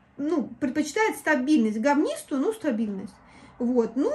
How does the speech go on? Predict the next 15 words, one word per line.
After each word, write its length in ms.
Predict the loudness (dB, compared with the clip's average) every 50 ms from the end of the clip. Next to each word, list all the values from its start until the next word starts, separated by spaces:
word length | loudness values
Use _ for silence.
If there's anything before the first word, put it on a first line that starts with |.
| -2 -4 -8 -8 -6
я-то 300 | -2 2 2 2 2 2
уже 180 | 0 0 0 -2
посмотрела, 680 | -2 -4 -4 -2 -2 -2 -2 -2 0 0 0 2 0
что 840 | -2 -4 -6 -4 -2 -2 -2 -2 -4 -4 -4 -6 -6 -6 -6 -8 -6 -4
на 180 | -2 0 2
меня-то 440 | 2 4 2 2 2 0 0 -2 -6
спрос 460 | -8 -6 -6 -2 0 0 0 0 -4 -6 -8 -2 0
есть, 420 | 0 0 2 2 2 0 0 -4 -10 -10
есть 440 | -8 -4 -2 -2 0 0 -2 -2 -2
на 60 | -6
меня 360 | -8 -8 -6 -4 -4 -4 -6
спрос. 400 | -6 -8 -8 -4 -2 -2 -4 -4 -8 -14 -20 -20 -20 -20 -6 _
Молодая, 800 | 2 2 6 6 6 6 6 2 2 4 6 6 6 4 4 0
детей 460 | 0 -2 -4 0 2 4 4 4 4
нет, 400 | 2 2 2 2 2 0 -2 -4